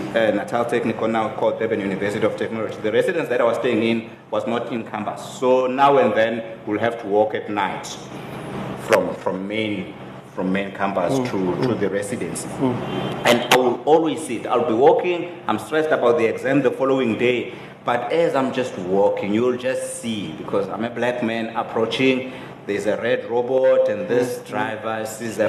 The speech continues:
Speaker 1: black
Speaker 2: Mm.
Speaker 1: man
Speaker 2: Mm.
Speaker 1: approaching. It's eight, nine
Speaker 2: Mm.
Speaker 1: o'clock at night. And it's
Speaker 2: Mm.
Speaker 1: unlike now where you have central locking in cars. You'll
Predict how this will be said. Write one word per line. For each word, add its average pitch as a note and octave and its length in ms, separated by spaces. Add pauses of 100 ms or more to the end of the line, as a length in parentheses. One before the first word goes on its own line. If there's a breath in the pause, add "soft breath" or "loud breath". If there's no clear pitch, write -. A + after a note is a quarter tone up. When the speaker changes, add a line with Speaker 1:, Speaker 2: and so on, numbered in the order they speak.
Speaker 1:
black G#2 280
Speaker 2:
Mm. C3 80
Speaker 1:
man A2+ 160
Speaker 2:
Mm. G#2+ 80
Speaker 1:
approaching. C3+ 460
It's G2 200
eight, A2+ 260
nine G#2+ 360
Speaker 2:
Mm. C3+ 120
Speaker 1:
o'clock A2 240
at G2+ 160
night. G#2 400 (280 loud breath)
And C3 120
it's B2 80
Speaker 2:
Mm. E3 80
Speaker 1:
unlike D3 260
now B2+ 200
where B2+ 80
you A#2 120
have G#2+ 140
central A2+ 380
locking A2+ 320
in F#2 140
cars. G#2+ 260 (240 loud breath)
You'll C3+ 120